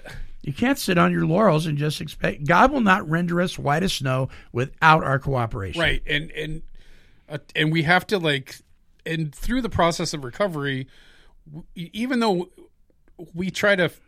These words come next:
Speaker 2: do things our own way, you know,
Speaker 1: Mm-hmm.
Speaker 2: after, even after years, God will come in there and, like, set you straight if you're paying attention.
Speaker 1: <clears throat> Yeah.
Speaker 2: You know, uh, I thought one time, if I just, you know, play the lottery,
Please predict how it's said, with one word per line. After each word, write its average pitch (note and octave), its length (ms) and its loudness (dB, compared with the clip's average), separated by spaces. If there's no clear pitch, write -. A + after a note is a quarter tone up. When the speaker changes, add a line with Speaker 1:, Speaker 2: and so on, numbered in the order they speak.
Speaker 2:
do E3+ 120 4
things E3+ 300 0
our D#3 100 0
own D3 240 0
way, D3 360 0
you D#3 200 0
know, C3+ 60 6
Speaker 1:
Mm-hmm. E3+ 100 6
Speaker 2:
after, D#3+ 280 2
even G#3 200 -6
after E3 240 0
years, C#3+ 640 -6
God C4 200 -2
will G#3+ 80 -4
come G#3+ 220 -4
in A#3+ 180 -4
there D#3+ 380 4
and, D#3+ 320 -2
like, C#3+ 260 -4
set - 280 -4
you F#3 80 -2
straight G3+ 360 0
if E3 140 -6
you're D#3 80 -8
paying E3 240 0
attention. C3 640 -2
Speaker 1:
<clears throat> - 120 -12
Yeah. C#3+ 260 6
Speaker 2:
You F3+ 100 -4
know, F3+ 280 0
uh, E3 180 -8
I G#3 120 2
thought G3 320 -2
one E3+ 200 -4
time, E3 420 -2
if D3 200 -6
I G3 120 2
just, G#3 300 -4
you D#3 100 -6
know, D3 140 -6
play G#3 260 -6
the F#3 100 -4
lottery, D#3+ 720 -2